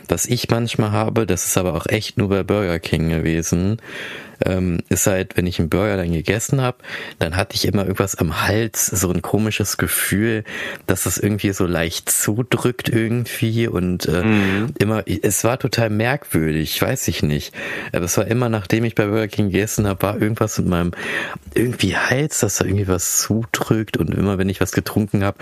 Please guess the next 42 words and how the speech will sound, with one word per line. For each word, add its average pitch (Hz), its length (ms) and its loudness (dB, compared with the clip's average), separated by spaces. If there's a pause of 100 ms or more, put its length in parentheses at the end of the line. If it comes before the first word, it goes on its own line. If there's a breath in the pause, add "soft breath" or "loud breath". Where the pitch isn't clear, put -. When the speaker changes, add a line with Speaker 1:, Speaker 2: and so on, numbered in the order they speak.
(320 loud breath)
Speaker 1:
hat 107 180 -4
das 107 140 2
immer 107 180 2
so 95 80 0
einen 95 80 2
leichten 98 460 0
Widerstand 117 600 2
gegeben, 107 440 2 (340 loud breath)
so - 140 2
als 87 180 0
hätte 113 240 2
sich 98 220 0
irgendwie 104 600 2 (360 loud breath)
mein 90 560 2 (420)
Hals - 1120 -2 (300)
irgendeine 113 400 0
Reaktion 107 960 0 (360 loud breath)
gehabt - 340 0
mit 95 100 4
Speaker 2:
Ja, 120 360 4
Speaker 1:
dem 98 60 0
Burger 92 60 -4
Speaker 2:
vielleicht 110 260 2
Bakterien 120 840 0
Speaker 1:
irgendwie. - 0 -
Speaker 2:
oder 107 260 0
sowas 104 420 -2
oder 110 180 0
halt 120 180 0
eine 113 140 0
leichte 98 560 0
allergische 117 560 -2
Reaktion, 104 640 -4
wo 101 100 -2
Speaker 1:
Kann - 20 0
Speaker 2:
dein 104 140 0
Speaker 1:
auch - 0 -
Speaker 2:
Körper 117 320 0
Speaker 1:
sein. - 0 -
Speaker 2:
sagt, 110 320 -2
erstmal 110 400 -2
Alarmstoffe 101 640 -2